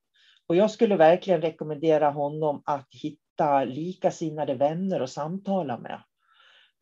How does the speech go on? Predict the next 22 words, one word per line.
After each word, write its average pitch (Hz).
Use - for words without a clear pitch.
För 175
jag 165
tänker 190
på 160
de 165
samtal 160
som 151
vi 156
har 147
och 143
som 151
vi 151
har 151
med 147
människor, 143
du 131
och 143
jag, 139
vid 143
sidan 143
om 151
också. 135